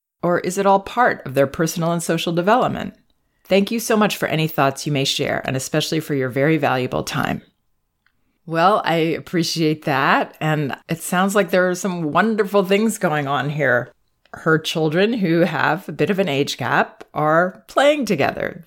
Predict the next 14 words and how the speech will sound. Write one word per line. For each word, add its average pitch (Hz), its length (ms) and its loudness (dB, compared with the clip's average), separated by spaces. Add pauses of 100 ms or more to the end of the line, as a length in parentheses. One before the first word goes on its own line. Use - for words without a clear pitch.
They're 190 200 0
happily 190 640 2
playing 123 340 -6
together. - 520 -2 (360)
That's 170 640 0 (100)
a 175 140 4
huge 214 420 0
feat 208 400 0
in 196 160 0
itself. 202 800 0 (520)
And 156 200 -4
now 151 320 2
I 190 80 2
guess - 640 -2